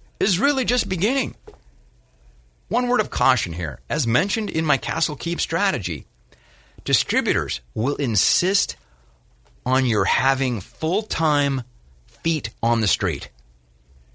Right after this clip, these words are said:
This, I know, is a big expense, but also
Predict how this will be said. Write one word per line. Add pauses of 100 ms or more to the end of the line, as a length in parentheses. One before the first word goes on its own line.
(280)
This,
I
know,
is
a
big
expense, (240)
but
also